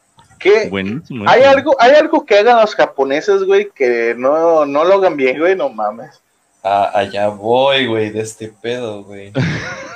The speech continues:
Speaker 3: O sea, así como hacen cosas vergas, te digo, güey, culturalmente todos tenemos mucho de Japón, güey, porque, güey, hasta sus papás han visto anime, güey. Ya ven Super Ratón, güey,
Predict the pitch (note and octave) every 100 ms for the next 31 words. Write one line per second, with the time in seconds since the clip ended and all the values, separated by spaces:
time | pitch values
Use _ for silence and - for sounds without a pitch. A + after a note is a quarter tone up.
0 | G#5 G#5+ - - - _ _ _ - C3
1 | C3 D#3+ D3+ C#3 E3+ E3+ E3+ C#3 A#2 A#2
2 | B2 E3+ E3 E3 E3 B2 C#3+ D#3+ D#3 B2+
3 | D3 E3 C3+ A#2 B2 A#2 B2+ D3 D#3 D#3+
4 | E3+ D3 D#3 - A#2+ B2+ C3+ B2 - A#2+
5 | G#2+ - _ A2+ G#2 F2 - - _ -
6 | - A2 B2 B2 A2+ A2 - G#2+ B2+ C3
7 | C3 B2 - G#2 G2 G2+ C#3 A2+ G2+ G2+
8 | G#2 G#2 A2 G#2+ A2 - G#2 G2 F#2+ -
9 | G#2 G#2+ G#2+ G#2 G2+ G2